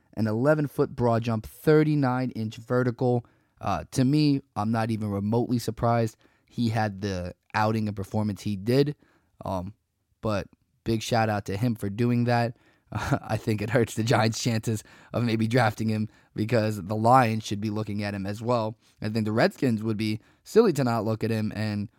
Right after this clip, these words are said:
really actually consider their options. Uh, I know Chase Young had sixteen and a half sacks this year, and that's amazing in itself. Another guy you could put on the tape and really, uh, judge without needing a combine. And, of course, he'll have a pro day and all that good stuff.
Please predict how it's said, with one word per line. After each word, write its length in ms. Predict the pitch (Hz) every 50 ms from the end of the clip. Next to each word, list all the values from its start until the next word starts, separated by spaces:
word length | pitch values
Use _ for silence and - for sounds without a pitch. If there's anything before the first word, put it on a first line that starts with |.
| _ _ - -
really 340 | 123 135 143 143 127 120 117
actually 260 | 117 113 - - 101
consider 340 | - 110 95 - 120 113 107
their 140 | 107 101
options. 520 | 104 110 113 113 110 - 107 101 101 - - _ _ _ _ _ _ _ - -
Uh, 180 | 98 95 - - - -
I 100 | 117 117
know 160 | 123 123 113
Chase 340 | 110 - - 117 110 110 -
Young 220 | 120 110 110 110
had 240 | 104 110 107 104 95
sixteen 400 | - - 110 98 - - 113 110
and 80 | 107 104
a 40 | 107
half 200 | 107 98 95 -
sacks 300 | - 123 120 120 110 -
this 200 | 113 107 - -
year, 280 | 113 110 104 104 107 - _ _ _ _ _ _ -
and 340 | 98 107 104 101 95 85 104 _ _ _ _ _ _ - -
that's 320 | 113 123 110 104 104 -
amazing 420 | 104 104 107 107 107 104 104 101
in 80 | 101 98
itself. 380 | 95 - - 117 110 110 107 -
Another 300 | - 101 107 104 107 107
guy 160 | 98 104 104
you 100 | 101 98
could 140 | - 98 -
put 120 | - 110
on 100 | 101 98
the 60 | 92 92
tape 300 | - - 113 110 - -
and 100 | 101 104
really, 340 | 101 98 95 92 101 104 _ _ _ _ _ _ _ _ -
uh, 220 | - 92 90 80 98 - -
judge 260 | - 123 113 107 117
without 360 | 107 - 110 101 92 - -
needing 280 | 101 107 107 104 101 95
a 60 | 90
combine. 640 | - - 120 110 110 110 107 101 92 90 85 110 - - -
And, 240 | 113 120 123 120 - _ _ _ _ _ -
of 120 | - 117 -
course, 300 | - 170 165 156 139 -
he'll 160 | 156 139 131
have 180 | 139 135 120
a 60 | 113 104
pro 300 | - - 151 139 131 127
day 320 | 127 123 120 120 120 113
and 180 | - 107 110 110
all 100 | 110 110
that 200 | 110 104 98 -
good 160 | 104 101 -
stuff. 380 | - - 117 107 104 104 -